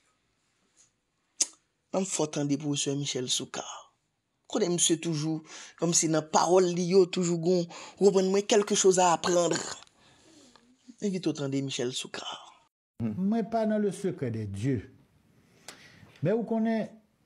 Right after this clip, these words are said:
Speaker 2: sa k fè m lapenn an pil, se lè m ap eseye mete, e m pa kapab, piske se pa la menm reyalite. Paske menm avè m, nou nan ti konfòn nou toujou.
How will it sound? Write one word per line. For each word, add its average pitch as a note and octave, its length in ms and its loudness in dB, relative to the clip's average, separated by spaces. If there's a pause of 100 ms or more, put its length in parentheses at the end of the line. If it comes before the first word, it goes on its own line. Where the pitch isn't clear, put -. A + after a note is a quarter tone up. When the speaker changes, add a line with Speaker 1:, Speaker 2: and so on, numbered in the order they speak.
(1000)
Speaker 2:
sa - 200 -2
k - 80 -12
fè D3+ 140 0
m C#3 80 0
lapenn C3 380 -2
an G#2 60 -8 (160)
pil, A3+ 420 0 (1500)
se - 240 -2
lè E3 160 0
m D#3 140 0
ap D3 160 -6
eseye D3+ 400 -2
mete, C#3 480 -4
e A#2 80 -6
m G2+ 80 -6
pa F#2+ 100 -8
kapab, C3+ 380 -4
piske A2+ 240 -10
se A2 140 -10
pa G#2 120 -6
la A2 80 -4
menm G#2+ 220 -4
reyalite. B2 560 -2 (560)
Paske G#3+ 280 0
menm E4 220 0
avè C#3 320 -2
m, F#2 80 -8 (1080)
nou C4+ 100 2
nan D#4 160 0
ti C4+ 120 -10
konfòn F#3+ 420 -4
nou A2+ 80 -6
toujou. A#2 320 -2